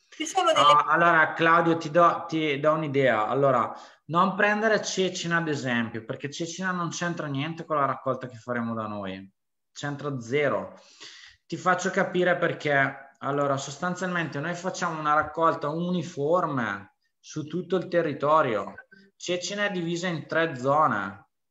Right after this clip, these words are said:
Speaker 2: dove io ho i palazzi col porta a porta,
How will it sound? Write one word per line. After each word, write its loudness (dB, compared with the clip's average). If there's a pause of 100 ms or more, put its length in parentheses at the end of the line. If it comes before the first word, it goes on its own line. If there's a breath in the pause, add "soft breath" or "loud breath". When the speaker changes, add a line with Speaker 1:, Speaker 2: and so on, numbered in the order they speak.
(220)
Speaker 2:
dove 2
io 4
ho 4
i 0
palazzi 4
col 2
porta 0
a -6
porta, 0